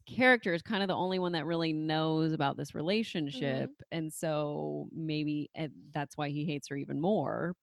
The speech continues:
Speaker 1: but
Speaker 2: Mm-hmm.
Speaker 1: I don't know. I felt like it just did, it wasn't necessary, and it just made me feel gross.
Speaker 2: I felt like maybe that was their way of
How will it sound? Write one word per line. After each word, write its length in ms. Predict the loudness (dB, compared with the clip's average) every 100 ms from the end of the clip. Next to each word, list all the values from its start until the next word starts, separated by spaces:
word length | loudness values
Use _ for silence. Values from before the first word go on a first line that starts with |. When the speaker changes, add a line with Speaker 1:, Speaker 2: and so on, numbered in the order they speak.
| -2
Speaker 1:
but 320 | 2 2 -2
Speaker 2:
Mm-hmm. 480 | -8 -20 _ -10 -4
Speaker 1:
I 80 | -2
don't 200 | -2 -2
know. 320 | 0 0 -2
I 80 | -4
felt 180 | -4 -2
like 160 | -2
it 140 | -6 -8
just 220 | -10 -6
did, 160 | -8 -8
it 60 | -8
wasn't 320 | -6 -6 -8
necessary, 880 | -8 -6 -6 -8 -14 -14 -14 -14 -16 _
and 100 | -6 -6
it 80 | -6
just 180 | -12
made 180 | -8 -6
me 120 | -4
feel 240 | -6 -6 -6
gross. 680 | -8 -10 -12 -16 -16 -16 -18 _ _ _ -6
Speaker 2:
I 40 |
felt 280 | -2 -2 0
like 180 | -2 -4
maybe 240 | -6 -4
that 220 | -2 0 2
was 220 | 0 -2
their 280 | -2 0 0
way 400 | -2 -2 -4 -4 -2
of 580 | 0 0 -2 -4 -10